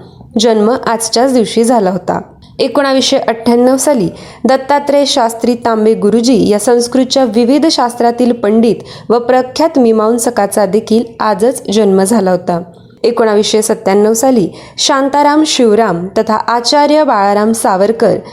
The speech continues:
व हिंदू महासभेचे अध्यक्ष यांचा देखील वीस नोव्हेंबर एकोणावीसशे सत्त्याण्णव रोजी जन्म झाला होता.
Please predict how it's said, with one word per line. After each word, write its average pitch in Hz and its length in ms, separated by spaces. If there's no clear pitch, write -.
व 214 140
हिंदू 262 380
महासभेचे 262 680
अध्यक्ष 220 580
यांचा 226 360
देखील 202 380
वीस 254 420
नोव्हेंबर 240 480
एकोणावीसशे 233 540
सत्त्याण्णव 202 480
रोजी 202 320
जन्म 208 280
झाला 190 260
होता. 175 280